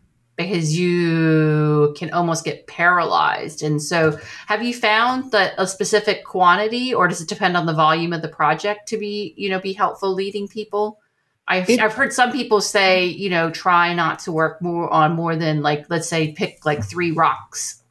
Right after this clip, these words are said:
Speaker 1: for, per day to kind of work towards your regular goals, or pick, you know, a, a few things for each area, like, with your personal, professional goals. Have you found there to be, like, a quantity that works well for you, or is it based on the breadth of the project?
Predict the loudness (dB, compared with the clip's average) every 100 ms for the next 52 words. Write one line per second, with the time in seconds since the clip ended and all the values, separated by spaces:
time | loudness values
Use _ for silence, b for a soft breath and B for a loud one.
0 | -18 -4 -4 0 0 2 2 2 0 -4
1 | -6 -2 -2 0 0 -2 -2 0 0 0
2 | -2 -2 -2 -2 2 2 2 2 2 2
3 | 0 -2 B B B B -2 0 0 -6
4 | -12 -2 0 2 2 2 0 -4 _ -4
5 | -2 -2 -4 -2 -2 0 -2 -4 -2 0
6 | 2 0 -2 -4 -4 -8 -2 2 2 2
7 | 2 0 -2 0 0 -2 0 -2 0 -4
8 | -4 -2 -2 -2 -4 -2 0 -2 -2 -4
9 | -4 -2 -2 0 0 -4 -6 -4 -4 -4
10 | -8 0 0 0 -4 -4 -4 -2 -4 -4
11 | -2 -2 -2 -4 0 2 2 0 0 2
12 | 0 -2 -4 -6 -4 -4 -2 -2 0 -4
13 | -4 -2 -2 -2 -10 -10 -14 -6 -6 -6
14 | -10 -10 _